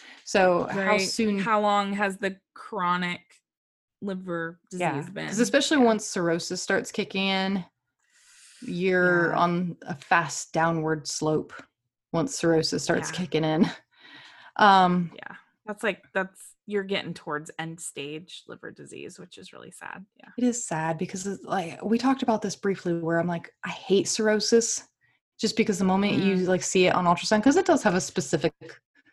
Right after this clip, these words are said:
Speaker 1: look to it. The liver's all
Speaker 2: Mm.
Speaker 1: shriveled and small and tiny and just bright
Speaker 2: Uh,
Speaker 1: from
Speaker 2: yeah.
Speaker 1: scar tissue. And the moment you see that, you're just like, "Shoot, like, there's literally nothing we can do."
Speaker 2: Yeah.
Speaker 1: And it sucks.
Speaker 2: Yeah.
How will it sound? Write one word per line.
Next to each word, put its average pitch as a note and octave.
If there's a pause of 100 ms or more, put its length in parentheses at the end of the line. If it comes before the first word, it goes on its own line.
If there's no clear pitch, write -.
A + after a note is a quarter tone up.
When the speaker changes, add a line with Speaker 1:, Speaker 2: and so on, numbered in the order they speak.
(340)
Speaker 1:
look E3+
to G#3+
it. -
The E3+
liver's F#3
all E3+
Speaker 2:
Mm. G#3
Speaker 1:
shriveled F3+
and -
small F3+
and F3+
tiny F#3+
and F3
just D#3+ (160)
bright F3+ (140)
Speaker 2:
Uh, F#3 (140)
Speaker 1:
from F3+
Speaker 2:
yeah. E3+
Speaker 1:
scar F3+
tissue. G3 (500)
And G3
the F#3+
moment A3
you -
see G#3
that, G#3
you're F3+
just F3
like, E3+ (360)
"Shoot, - (140)
like, F3+
there's F3+
literally C#4
nothing G#3
we F#3
can E3+
do." - (1120)
Speaker 2:
Yeah. D#3
Speaker 1:
And A#3
it B3+
sucks. -
Speaker 2:
Yeah. -